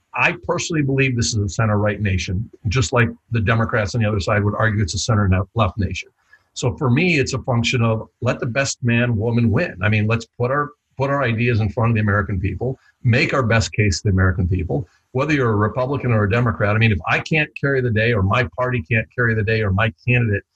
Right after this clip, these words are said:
can't carry the message across this country and win an election, we don't deserve to win an election. So, you know, I would tell Maine Republicans, look, if you feel good about what we stand for, if you feel confident in the issues and the principles that we believe are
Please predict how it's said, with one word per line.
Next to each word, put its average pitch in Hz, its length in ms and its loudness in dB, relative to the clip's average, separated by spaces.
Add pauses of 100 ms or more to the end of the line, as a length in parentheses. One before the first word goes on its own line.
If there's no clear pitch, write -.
(340)
can't 127 280 0
carry 120 240 0
the 101 100 2
message 117 420 0
across 107 380 -2
this 110 140 -6
country 120 340 0
and 110 80 2
win 120 140 2
an 123 60 2
election, 120 360 -2
we 135 120 0
don't 180 120 0
deserve 180 280 0
to 123 60 2
win 107 140 2
an 95 60 2
election. 95 340 -4 (800)
So, 123 520 -2
you 131 80 4
know, 117 260 2
I 135 100 2
would 175 160 0
tell 143 200 0
Maine 139 280 2
Republicans, 127 800 0
look, 131 240 -2
if 120 120 -2
you 131 240 2
feel 131 320 0
good 113 340 0
about 143 260 -2
what 139 180 -2
we 139 80 2
stand 95 360 0
for, - 220 -8 (280)
if 113 160 2
you 123 120 2
feel 120 200 0
confident 143 680 -2
in 120 80 4
the 127 140 0
issues 127 340 2
and 110 80 4
the 98 60 2
principles 127 440 -2
that - 100 -2
we 110 120 2
believe 110 360 0
are 107 340 -2